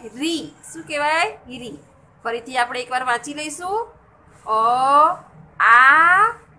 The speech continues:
ઈ, ઈ, ઉ, ઉ, રી. બરોબર?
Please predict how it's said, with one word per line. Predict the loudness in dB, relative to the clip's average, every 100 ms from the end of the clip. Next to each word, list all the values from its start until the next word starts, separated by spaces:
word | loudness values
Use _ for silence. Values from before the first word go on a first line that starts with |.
| _ _ _ _
ઈ, | -20 -20 -16 -12 -12 -12 -12 -16 _ _ _ -20
ઈ, | -14 -10 -10 -10 -10 -10 -10 -14 -20 _ _ _ _
ઉ, | -20 -16 -12 -10 -8 -8 -8 -10 _ _ _ _
ઉ, | -14 -12 -8 -6 -6 -6 -10 _ _ _ -20
રી. | -16 -14 -14 -14 -14 -14 -18 _ _ _
બરોબર? | -12 -4 2